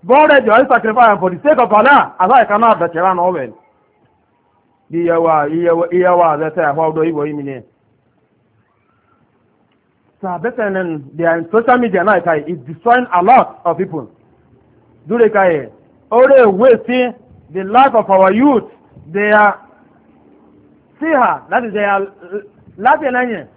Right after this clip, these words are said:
their health. Because one, one, I put one thing in the social media.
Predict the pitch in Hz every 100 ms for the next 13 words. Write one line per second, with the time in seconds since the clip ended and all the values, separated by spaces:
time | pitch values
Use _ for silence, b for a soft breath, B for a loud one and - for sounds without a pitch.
0 | _ _ 147 214 214 185 311 226 - _
1 | _ - 208 233 240 - _ - 262 320
2 | 233 240 269 226 233 311 277 277 269 240
3 | 240 233 240 233 196 165